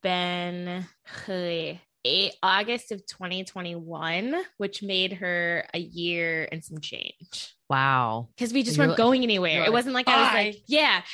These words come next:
Speaker 1: it, it wasn't like I was, like, specifically trying to, like, make it that long. It's just 'cause we
Speaker 2: Right.
Speaker 1: weren't going anywhere. And then we finally had, like, a wedding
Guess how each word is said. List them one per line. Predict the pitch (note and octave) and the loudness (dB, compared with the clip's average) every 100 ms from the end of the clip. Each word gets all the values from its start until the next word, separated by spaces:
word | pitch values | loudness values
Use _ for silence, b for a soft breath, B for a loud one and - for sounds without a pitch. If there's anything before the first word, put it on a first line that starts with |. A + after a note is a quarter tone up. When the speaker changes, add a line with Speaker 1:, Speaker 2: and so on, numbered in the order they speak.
| B | B
Speaker 1:
it, | C4+ D4 | 0 2
it | D4+ | 2
wasn't | C#4 - | 2 2
like | C#4+ D#4 | 0 -2
I | C#4+ | -4
was, | C#4 | -2
like, | B3 A3 | -2 -4
specifically | - - C#4+ C#4+ C#4 C#4 G#3+ | -8 -6 -2 0 0 0 -2
trying | - C4+ A3+ A3 B3 A#3+ | -2 0 2 4 2 0
to, | A#3 G#3 | -2 -2
like, | F3+ F3+ | -2 -4
make | F#3 F3+ F3+ | -4 -4 -4
it | G#3 | -4
that | F3+ E3+ | -4 -2
long. | E3+ E3 E3+ | -2 -2 -4
It's | F3 | -8
just | F3+ - | -10 -2
'cause | |
we | F3 | 2
Speaker 2:
Right. | C#3+ | 2
Speaker 1:
weren't | E3+ E3 | 0 -2
going | F#3+ G3 | -2 -2
anywhere. | E3+ E3 E3+ | -2 0 0
And | E3 | -2
then | F3 E3+ E3+ | -2 -4 -6
we | E3+ | -8
finally | - F3 E3+ E3 | -4 -4 -4 -4
had, | E3 D#3+ | -4 -4
like, | D#3+ - - | -8 -8 -8
a | E3+ | -4
wedding | E3+ E3+ D3+ F3+ | -2 -2 -2 -4